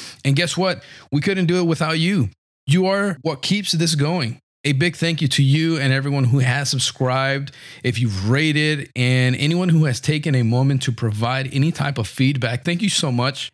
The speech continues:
everyone, and to those who have shared the podcast on social media. It really does help get the podcast and get some more visibility. We want to spread the word and invite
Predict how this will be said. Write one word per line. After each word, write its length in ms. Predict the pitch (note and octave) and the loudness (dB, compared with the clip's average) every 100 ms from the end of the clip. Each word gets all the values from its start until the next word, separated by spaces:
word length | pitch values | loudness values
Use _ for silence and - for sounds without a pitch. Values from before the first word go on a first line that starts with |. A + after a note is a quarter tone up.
| - | -4
everyone, 500 | D3+ D3+ D#3+ D#3+ D3+ - | -2 0 0 -2 -4 -2
and 160 | C#3+ C3 | 0 2
to 100 | C#3 | 2
those 300 | C3 C3+ C3+ | 2 0 0
who 160 | C#3+ | 2
have 240 | A#2 B2 A2 | 2 0 0
shared 360 | - C3+ D3+ | 0 0 0
the 60 | D3+ | -4
podcast 580 | C3 A#2 A#2 B2 B2 - | -6 -6 -2 -2 -2 -2
on 140 | B2 | -2
social 380 | - B2+ G#2+ A#2+ | 2 0 2 2
media. 480 | A2+ C#3 D#3+ E3+ F#3 - - - | 4 2 2 0 -4 -10 -20 -6
It 120 | C3 | -2
really 300 | B2 D3+ F#3+ | 2 2 0
does 280 | D#3+ D#3+ D3+ | 0 0 -2
help 460 | F#2+ C#3 D3 D3 A#2 | -2 -2 -2 -4 -4
get 180 | C#3 C3+ | -2 -2
the 60 | |
podcast 800 | C3 B2+ C3 C3 C#3 D3 C#3+ - - - | -4 -4 -4 -2 -2 0 -2 -6 -8 -2
and 280 | C#3 B2+ | 0 0
get 260 | A2+ C#3+ D3 | 0 -2 0
some 240 | - C#3+ | 0 2
more 280 | C3 C3 C3+ | 2 2 2
visibility. 760 | A2+ B2+ A#2 G#2 C#3 D#3+ B2+ A#2 | 0 0 0 0 0 0 -2 -2
We 140 | B2 | -2
want 220 | B2 C3+ | 0 0
to 60 | C3 | 0
spread 400 | - - C3 C3 | -4 -2 -2 0
the 60 | B2 | -2
word 340 | G#2+ B2 B2+ | 0 0 0
and 140 | A#2+ | -2
invite 320 | A#2 G#2+ A#2 | -2 -2 -4